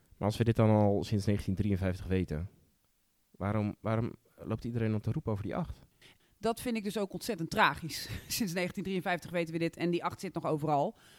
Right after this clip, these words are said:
Speaker 2: Ehm, je ziet ook dat de dochter en de zoon van Kirkpatrick, die dat ooit heeft opgeschreven, nog een missie hebben rondom de hele wereld om iedereen naar level vier te krijgen, omdat dat het interessantste level is. En dan is de vraag inderdaad, heel terecht, ja, waarom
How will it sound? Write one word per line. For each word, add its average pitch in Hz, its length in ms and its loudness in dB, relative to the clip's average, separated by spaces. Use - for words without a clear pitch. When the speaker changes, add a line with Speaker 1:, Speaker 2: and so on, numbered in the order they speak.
Speaker 2:
Ehm, 180 460 4
je 202 100 2
ziet 233 240 6
ook 202 100 2
dat 196 240 4
de 180 300 8
dochter 214 320 6
en 180 100 0
de 170 60 0
zoon 208 260 2
van 202 140 -2
Kirkpatrick, 190 540 -4
die 190 100 -2
dat 175 160 -2
ooit 180 160 0
heeft 170 140 -2
opgeschreven, 165 680 -4
nog 185 180 0
een 175 280 0
missie 208 320 2
hebben 180 220 2
rondom 185 360 -2
de 170 60 0
hele 180 240 2
wereld 160 500 2
om 190 160 0
iedereen 175 380 -2
naar 160 160 -2
level 151 240 -2
vier 208 260 -4
te - 80 -18
krijgen, 143 340 -4
omdat 160 200 -4
dat 175 140 -4
het 165 140 -10
interessantste 170 640 -4
level 156 260 0
is. 220 260 -6
En 208 120 -2
dan 202 100 0
is 214 120 -4
de 185 80 -4
vraag 240 320 4
inderdaad, 190 500 0
heel 226 180 2
terecht, 214 580 -2
ja, 160 260 0
waarom 220 640 4